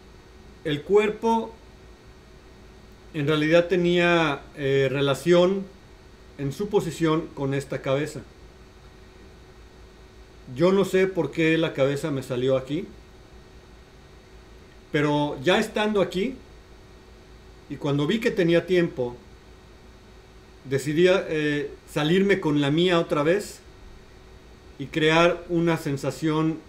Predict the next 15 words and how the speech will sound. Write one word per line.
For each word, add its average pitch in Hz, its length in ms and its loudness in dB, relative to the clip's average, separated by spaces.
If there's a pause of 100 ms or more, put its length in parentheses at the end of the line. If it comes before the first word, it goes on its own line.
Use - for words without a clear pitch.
(220)
y 147 80 -4
un 160 100 0
efecto 147 340 -6
surrealista, 135 840 -2 (560)
poniendo 156 540 2
una 160 140 0
especie 156 320 -4
de 131 100 0
sombra, 175 640 0
una 160 280 -2
segunda 151 380 -4
cabeza, 165 640 -2 (1200)
o 139 480 0
un 170 200 0
compañero 156 960 2